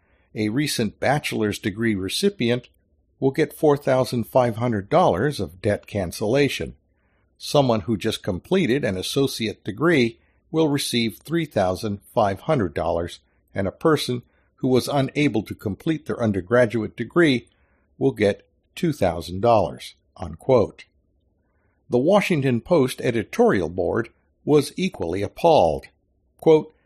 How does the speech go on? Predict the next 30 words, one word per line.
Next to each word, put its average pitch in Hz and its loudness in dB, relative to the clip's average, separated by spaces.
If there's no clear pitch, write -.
"The 117 0
White 165 2
House 151 -2
estimates 117 -2
that - -10
twenty 165 0
million 135 -2
borrowers 107 2
will 107 -6
see - -4
their 117 0
ledgers 110 0
wiped 101 -2
clean 113 0
altogether. 107 2
Yet 139 2
student 180 0
loan 147 4
forgiveness 120 0
of 98 -10
any 160 2
kind 90 -4
is - -6
highly 135 0
regressive, 131 -2
benefiting 135 4
those 135 4
who 107 -2
graduated 107 0
college 135 2